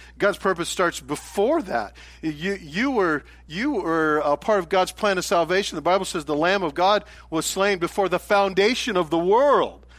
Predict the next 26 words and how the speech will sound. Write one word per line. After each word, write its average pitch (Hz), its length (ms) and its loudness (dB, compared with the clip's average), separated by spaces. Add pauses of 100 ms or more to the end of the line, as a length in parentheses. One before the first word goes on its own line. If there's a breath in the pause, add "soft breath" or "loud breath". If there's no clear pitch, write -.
(200 loud breath)
So 208 220 0
God 202 460 2
knew 220 400 0
about 190 380 2
you 208 500 0 (340 soft breath)
long 269 360 4
before 233 320 0
you 190 120 -2
were 175 160 2
ever 160 240 2
conceived, 160 720 -2
long 247 280 2
before 196 460 0 (260 loud breath)
you 196 120 -2
were 196 120 4
ever 196 200 2
carried 196 520 2
in 180 200 0
your 170 160 0
mother's 156 460 0
womb. 170 480 2 (420 loud breath)
God 220 320 4
knew 240 220 0
about 175 320 4
you, 190 200 0
but 214 280 2